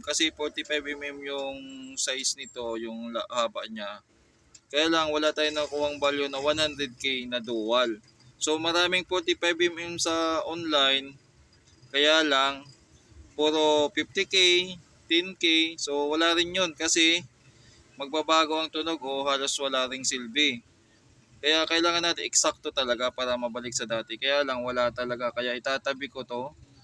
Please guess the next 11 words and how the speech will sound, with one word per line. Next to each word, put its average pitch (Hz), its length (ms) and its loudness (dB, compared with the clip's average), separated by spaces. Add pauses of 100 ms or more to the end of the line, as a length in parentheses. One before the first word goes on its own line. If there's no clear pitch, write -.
(140)
So, 127 320 -4
dalawa 135 400 0
na 135 80 -4
lang 135 160 -4
ang 135 80 -6
chance 135 320 -2
nito. 131 320 -8 (400)
Subukan 131 480 -6
kong 139 240 -6
linisan, 143 640 0 (400)
tsaka 123 640 2